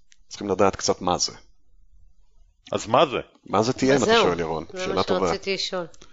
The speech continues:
Speaker 1: שאלה טובה, ליאורה. ח-, טוב שחשבת על זה. אז, אה, אין טי אם בלי, אה, המהרישי מהש יוגי. אז בואו נדבר עליו, ודרך זה נגיע ל-T M. אז, אה, מהש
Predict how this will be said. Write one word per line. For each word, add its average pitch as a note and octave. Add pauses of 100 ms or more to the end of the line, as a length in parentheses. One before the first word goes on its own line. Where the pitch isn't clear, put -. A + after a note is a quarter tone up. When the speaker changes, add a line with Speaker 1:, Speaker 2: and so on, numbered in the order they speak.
(140)
Speaker 1:
שאלה -
טובה, F#2
ליאורה. G2
ח-, - (360)
טוב -
שחשבת -
על -
זה. - (1040)
אז, G2
אה, A2 (200)
אין C3+
טי A#2+
אם G#2+
בלי, G#2
אה, F2+ (160)
המהרישי F#2+ (840)
מהש F2
יוגי. F#2+ (760)
אז -
בואו G2
נדבר A2+
עליו, D#3
ודרך G#2+
זה F#2+
נגיע F2+
ל-T E2
M. C#2+ (440)
אז, F2+
אה, F#2+
מהש B2+